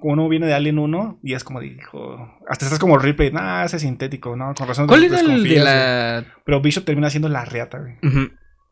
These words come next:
Speaker 2: Tanto que, pues, sobrevive junto con Ripley y, ¿cómo se llamaba la morra?
Speaker 1: Está, ay, la morrita, la niña, Wo-, era como Wolf, no me acuerdo.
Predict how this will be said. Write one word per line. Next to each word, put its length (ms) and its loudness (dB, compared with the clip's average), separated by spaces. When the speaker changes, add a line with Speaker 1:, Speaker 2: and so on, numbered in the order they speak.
Speaker 2:
Tanto 220 4
que, 120 4
pues, 200 -4
sobrevive 640 2
junto 260 0
con 800 0
Ripley 800 2
y, 40 -2
¿cómo 160 -2
se 100 -2
llamaba 200 -4
la 100 0
morra? 320 -6
Speaker 1:
Está, 1120 -8
ay, 300 4
la 100 0
morrita, 440 -2
la 100 -2
niña, 720 -4
Wo-, 320 -10
era 180 -4
como 260 -2
Wolf, 360 -6
no 100 -10
me 100 -10
acuerdo. 260 -14